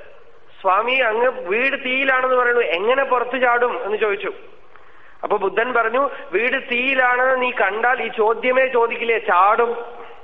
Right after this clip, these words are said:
നീ കണ്ടിട്ടില്ല, അതുകൊണ്ടാണ് ഈ ചോദ്യം ചോദിക്കുന്നത്." വിവേകം കൊണ്ട് കണ്ടാൽ പുറത്ത് എങ്ങനെ ചാടുന്നൊരു ചോദ്യമേ ഉണ്ടാവില്ല, ചാടും.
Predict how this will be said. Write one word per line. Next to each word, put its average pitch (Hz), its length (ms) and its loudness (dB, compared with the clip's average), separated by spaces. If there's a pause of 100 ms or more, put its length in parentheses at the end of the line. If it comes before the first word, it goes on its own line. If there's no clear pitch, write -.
(320)
നീ 190 100 0
കണ്ടിട്ടില്ല, 240 680 0
അതുകൊണ്ടാണ് 226 540 2
ഈ 240 100 -2
ചോദ്യം 226 300 0
ചോദിക്കുന്നത്." 226 560 0 (4000)
വിവേകം 277 580 2
കൊണ്ട് 277 240 2
കണ്ടാൽ 254 840 0
പുറത്ത് 226 300 0
എങ്ങനെ 269 480 0
ചാടുന്നൊരു 277 400 2
ചോദ്യമേ 269 440 2
ഉണ്ടാവില്ല, 254 340 0
ചാടും. 226 520 0